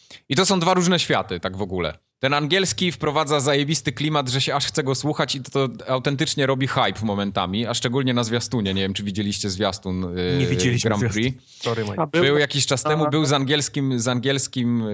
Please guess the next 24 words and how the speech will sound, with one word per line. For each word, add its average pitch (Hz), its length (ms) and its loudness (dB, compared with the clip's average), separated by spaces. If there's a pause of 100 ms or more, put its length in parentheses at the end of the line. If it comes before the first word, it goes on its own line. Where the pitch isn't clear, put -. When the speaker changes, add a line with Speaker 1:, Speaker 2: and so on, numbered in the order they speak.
(240)
Speaker 1:
lektorem 135 560 2
i 143 240 0
on 147 140 0
naprawdę, 156 340 2
jak 147 100 0
go 139 80 -6
kiedyś 165 220 -2
zobaczyłem 143 540 0
pierwszy 135 300 0
raz, 143 200 2
mówię, 151 200 -4
„Kurwa, 202 380 2
ale 185 140 4
to 208 100 0
może 190 180 2
być 175 160 -2
fajne, 143 440 2
nie?” 156 200 4 (680)
<laughs> - 640 -6
Ale 156 180 0
potem 156 340 0
czar 135 240 2
prysł, 135 400 0
niestety. 131 580 -2